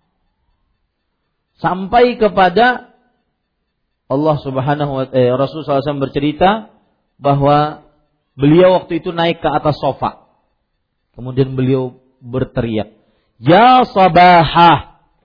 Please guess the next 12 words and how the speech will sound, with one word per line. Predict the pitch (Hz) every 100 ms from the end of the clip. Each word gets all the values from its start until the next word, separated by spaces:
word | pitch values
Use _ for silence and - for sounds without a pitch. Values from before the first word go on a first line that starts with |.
| _ _ _
selamat | 135 139 156 185 190 196 196 185
pagi | 185 175 220 214
semua." | 202 196 214 226 220 123 - _ _ _ _ _ _ _ _ _ _ _ _ _ _ _ _ _ _ _ _ _ _ _
Ini | 131 139
bahasa | 139 147 175
orang | 170 170 170 165
Quraisy. | 190 131 - -
"Ya | 147 196 208
Sabahah, | 190 175 190 190 - 202 185 117 _ _
selamat | 180 240 240 -
pagi | 208 196 185
semua." | 156 156 117